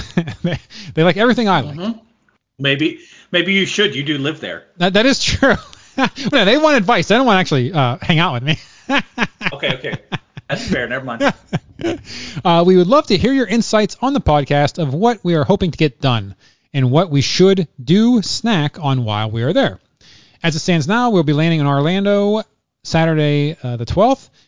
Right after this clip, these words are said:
Speaker 1: We'll be leaving Thursday the seventeenth, possibly through Tampa. Here are some of the things, uh, that we have in mind. Okay, so he wants a full day at Univer-, or yeah, Universal, a full day at Hollywood Studios in hopes to enjoy Rise of the Resistance,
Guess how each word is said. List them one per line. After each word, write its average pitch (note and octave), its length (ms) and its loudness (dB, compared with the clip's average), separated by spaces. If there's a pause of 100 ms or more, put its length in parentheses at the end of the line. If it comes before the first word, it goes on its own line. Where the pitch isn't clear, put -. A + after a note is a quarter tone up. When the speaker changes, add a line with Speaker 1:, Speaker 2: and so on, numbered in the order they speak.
(120)
Speaker 1:
We'll C#3+ 180 -4
be C3+ 140 2
leaving E3 400 0
Thursday D3 420 2
the A#2 100 -8
seventeenth, E3+ 640 -2
possibly C#3 800 0 (220)
through B2+ 200 -2
Tampa. D3 440 -4 (520)
Here A#3 140 4
are A3+ 60 6
some A#3 160 0
of A3+ 40 2
the - 120 0
things, G3 420 0 (320)
uh, C3+ 360 -2 (140)
that D3 160 -2
we C#3 160 0
have D3 280 0
in C3 160 0
mind. A2 380 -4 (100)
Okay, A#2 280 -6
so A#2+ 280 0 (360)
he - 60 -2
wants F3 140 2
a C#3+ 40 0
full A#3+ 340 4
day F#3+ 320 4
at E3 220 -4
Univer-, D#3+ 380 0
or B2+ 60 -2
yeah, G2+ 140 -4
Universal, G2+ 420 -10 (100)
a B2+ 60 -14
full A#3 220 2
day G#3 220 2
at C#3 80 -2
Hollywood F#3+ 400 2
Studios A#2+ 640 -2 (440)
in G3+ 140 4
hopes F3 320 4
to F3+ 160 2
enjoy C3+ 420 4
Rise B2 340 0
of D#3 60 -4
the F#3+ 80 -4
Resistance, D3+ 580 -2